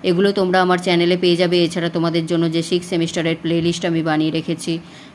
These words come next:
সেখানে থেকে তোমরা এগুলো কালেক্ট করে নিতে পারবে। আর খুব একটা বেশি বাকি নেই, এখানে তিনটে আছে এবং এখানে দুটো আছে, তো সেগুলো আমি দিয়ে দেবো। তোমরা চ্যানেল ফলো করো, আশা করছি তোমরা এখন থেকে সেগুলো কালেক্ট করে পরীক্ষার প্রস্তুতি নিচ্ছ।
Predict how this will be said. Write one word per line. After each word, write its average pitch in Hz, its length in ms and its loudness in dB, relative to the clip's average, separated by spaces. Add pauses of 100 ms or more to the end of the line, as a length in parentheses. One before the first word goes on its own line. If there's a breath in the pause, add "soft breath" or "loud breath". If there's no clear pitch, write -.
সেখানে 180 500 0
থেকে 175 220 -2
তোমরা 160 280 0
এগুলো 156 340 0
কালেক্ট 147 300 -4
করে 170 180 -4
নিতে 151 240 -4
পারবে। 143 320 -2 (400 loud breath)
আর 170 100 -2
খুব 185 160 -4
একটা 196 240 0
বেশি 180 260 -2
বাকি 175 340 2
নেই, 175 320 0
এখানে 180 340 -2
তিনটে 170 380 0
আছে 170 340 -2
এবং 160 320 0 (1600)
এখানে 170 300 -2
দুটো 160 340 0
আছে, 165 360 0 (480 loud breath)
তো 180 80 -4
সেগুলো 180 360 2
আমি 190 180 2
দিয়ে 170 200 4
দেবো। 175 200 0
তোমরা 165 240 0
চ্যানেল 160 320 0
ফলো 165 260 0
করো, 165 320 -2 (480 loud breath)
আশা 160 220 -4
করছি 160 260 -4
তোমরা 165 240 0
এখন 165 220 0
থেকে 175 180 -2
সেগুলো 160 280 -2
কালেক্ট 156 320 -2
করে 170 220 -2
পরীক্ষার 151 380 -4
প্রস্তুতি 170 380 -4
নিচ্ছ। 175 300 -2